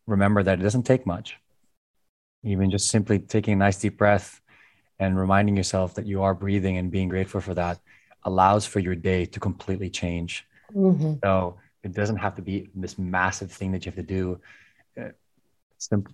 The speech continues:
Speaker 1: simple is good enough. And when you
Speaker 2: Simple.
Speaker 1: do that, you not just change yourself, you change the world.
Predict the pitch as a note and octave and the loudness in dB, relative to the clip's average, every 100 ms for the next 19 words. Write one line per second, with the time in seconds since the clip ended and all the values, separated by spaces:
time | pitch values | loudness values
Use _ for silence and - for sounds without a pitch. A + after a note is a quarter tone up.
0 | B2 - G#2+ A#2 G2+ G2+ G#2 G2+ F2+ - | -12 -6 -2 0 0 0 0 2 0 -4
1 | _ _ _ _ - F#2+ F#2 F2+ F3 F#2+ | _ _ _ _ -6 -4 -2 0 2 2
2 | G#2+ A2 B2 C#3 - _ _ _ G2+ G2+ | 2 4 4 0 -16 _ _ _ -4 -2
3 | G2+ - - A2 G#2 - A#2+ B2 G2+ G2 | -2 -4 0 2 2 2 2 0 -2 -4
4 | F#2 F2 F2 | -4 -6 -8